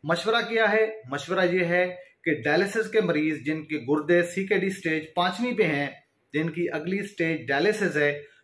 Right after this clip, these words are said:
उनको चाहिए कि वो फिस्टूला बना सकें। अब जब आप डॉक्टरों को कहते हैं कि यार हमें बाजू में डाल दें,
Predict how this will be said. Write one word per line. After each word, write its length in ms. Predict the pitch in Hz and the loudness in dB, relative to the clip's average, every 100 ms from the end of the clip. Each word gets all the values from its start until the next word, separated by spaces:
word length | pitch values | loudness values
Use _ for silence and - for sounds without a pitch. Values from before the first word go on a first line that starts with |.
| _ | _
उनको 260 | 160 160 160 | -10 -4 -4
चाहिए 320 | 156 143 147 | -2 -2 -2
कि 100 | 143 | -2
वो 140 | 127 123 | -2 -4
फिस्टूला 460 | 135 - 139 131 | -8 -10 -4 -2
बना 300 | 117 117 135 | -2 -2 -2
सकें। 440 | - 180 190 185 - - - | -2 -4 -4 -4 -8 -20 -6
अब 120 | 190 214 | -2 2
जब 120 | 220 | 4
आप 320 | 214 180 - | 2 0 0
डॉक्टरों 380 | 156 160 - 233 | 2 2 0 0
को 140 | 233 214 | 2 2
कहते 340 | 170 156 233 | 2 0 2
हैं 420 | 226 190 170 - _ _ _ _ _ - | 2 2 0 -6 _ _ _ _ _ 2
कि 240 | 175 170 | 4 4
यार 380 | 165 185 190 - - _ - - | 4 2 0 -6 -18 _ -14 -6
हमें 240 | 220 226 | -2 2
बाजू 280 | 165 156 208 | 2 4 4
में 160 | 214 170 | 4 2
डाल 220 | 139 131 | 2 2
दें, 220 | 139 | 0